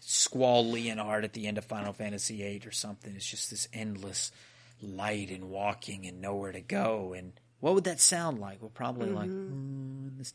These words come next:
Speaker 1: tinkling sound.
Speaker 2: <laughs>
Speaker 1: Good job.
Speaker 2: All right, number four, when it comes to Shadowbringers fashion, capes are in. They've talked about this a lot, too, with the costume designs and stuff, and how they've told us ages and ages ago, "No capes,"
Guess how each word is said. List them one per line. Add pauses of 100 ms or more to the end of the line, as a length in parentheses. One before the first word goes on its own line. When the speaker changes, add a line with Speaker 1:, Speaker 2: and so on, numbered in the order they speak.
Speaker 1:
tinkling
sound. (320)
Speaker 2:
<laughs>
Speaker 1:
Good
job. (520)
Speaker 2:
All
right,
number
four,
when
it
comes
to
Shadowbringers
fashion, (100)
capes
are
in. (340)
They've
talked
about
this
a
lot,
too,
with
the
costume
designs
and
stuff,
and
how
they've
told
us
ages
and
ages
ago,
"No
capes,"